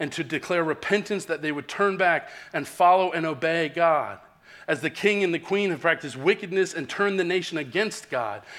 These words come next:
And as he goes time and again, he's suffering persecution, even though he's experienced miracles from heaven. He's finally on the run for his life, and he prays,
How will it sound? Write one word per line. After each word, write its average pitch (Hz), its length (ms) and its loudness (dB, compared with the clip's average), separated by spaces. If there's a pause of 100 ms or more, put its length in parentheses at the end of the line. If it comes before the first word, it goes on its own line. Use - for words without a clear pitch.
(180)
And 180 100 2
as 180 140 0
he 190 100 -4
goes 208 340 4
time 202 380 2
and 180 80 0
again, 185 280 0
he's 175 140 -2
suffering 208 460 0
persecution, 196 800 0
even 202 240 0
though 202 120 4
he's 170 140 -2
experienced 175 560 -2 (280)
miracles 185 640 2
from 151 240 -4
heaven. 143 540 0 (1400)
He's - 180 -6
finally 202 400 2
on 180 160 2
the 160 60 0
run 165 260 2
for 170 180 -2
his 165 160 -4
life, 143 400 0
and 127 140 -6
he 120 80 -8
prays, 127 680 -2